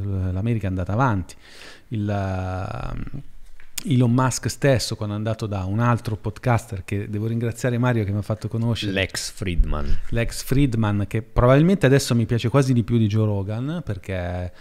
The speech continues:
Speaker 1: Joe Rogan lo trovo a volte oramai un po' troppo sgargiasso, un po' troppo provocatore. Invece Lex Fridman rimane sempre molto
Speaker 2: È
Speaker 1: misurato.
Speaker 2: vestito da becchino,
Speaker 1: Sì,
Speaker 2: eh,
Speaker 1: sì, sì.
Speaker 2: cavolo, ed è un po' anche becchino nel modo di
Speaker 1: E
Speaker 2: intervistare.
Speaker 1: infatti adesso da, da, da, da Lex Fridman ci vanno quelli pezzi proprio grossi, incredibile. Anche se è lui che va da loro, però insomma,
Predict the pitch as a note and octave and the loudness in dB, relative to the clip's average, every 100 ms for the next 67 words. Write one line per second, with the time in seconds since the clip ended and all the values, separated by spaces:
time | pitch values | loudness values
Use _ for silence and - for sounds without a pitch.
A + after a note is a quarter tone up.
0 | - - - A2+ B2+ C#3 C3 A#2 A2 A#2 | -20 -20 -6 2 4 6 4 4 0 0
1 | A#2 A#2 A2+ B2 A#2+ A#2 G#2+ G#2 A2+ B2 | 2 2 4 2 2 0 0 0 0 2
2 | G#2 - G#2 - G#2+ - G#2+ G#2 G#2 F#2+ | 0 -2 -6 -2 -4 -2 -2 0 0 -4
3 | G#2 G#2 G2 G#2 G2 F#2+ G2 - G#2 F#2+ | -2 -2 -2 -4 -2 -2 -2 -4 -6 -4
4 | G2+ G#2 - - G#2+ G#2 G2 G2+ - G2 | -4 -4 -6 -4 -2 -2 -4 -6 -2 -2
5 | G2 G2 G#2+ C#3+ - A2+ - - A#2+ B2 | 0 0 2 2 2 2 0 0 2 2
6 | C3 A2+ G#2 G#2 G2 - G#2 A2 G#2+ G#2 | 2 2 2 0 0 -2 -4 -2 -2 -4
7 | - A2 G#2 F#2+ F#2+ G2 G2+ A2+ C#3 G2+ | -2 0 0 -2 -2 -2 -2 2 2 2
8 | C#3+ B2+ C3 C3 A#2+ C3+ - C#3+ C#3 C3+ | 2 4 4 2 2 0 2 4 6 6
9 | C3+ D3 C#3 B2+ A2+ A2 C3 A#2 A2+ A2+ | 6 6 6 4 2 4 4 4 2 0
10 | - A#2 C3 B2+ A#2 G#2+ G#2+ G#2 G2+ F#2+ | 0 0 4 4 2 2 2 2 0 -2
11 | F#2 - - F2+ E2+ D#2 D#2+ D#2+ D2+ D2 | -4 -6 -6 -6 -4 -6 -6 -6 -4 -4
12 | D#2 C3+ A#2+ A#2 A#2 A#2 - F3+ - A#2+ | -2 0 2 2 2 0 2 2 4 4
13 | B2+ D3 A#2 G#2+ - G#2+ G#2 A2 A2 G#2 | 2 2 0 0 -2 0 0 0 0 0
14 | G2+ G#2+ G#2+ - B2 C3 C#3+ B2+ A2 G#2+ | 0 0 -2 0 0 4 4 4 2 2
15 | G#2+ A2+ A2 - G2+ - G#2 F#2+ G2 F#2+ | 0 0 -2 -2 -4 -4 -4 -2 -2 -2
16 | D#2 - - E2+ E2 F#2+ F2+ F#2+ C3 C#3 | -4 -8 -10 -8 -6 -6 -6 -6 -4 0
17 | C3+ B2 B2 D3 B2+ A#2 A#2+ C3 A2+ G#2+ | 0 2 4 4 4 2 4 4 4 2
18 | D#3 E3+ G#2+ - G2 F#2+ | 0 0 0 0 -4 -2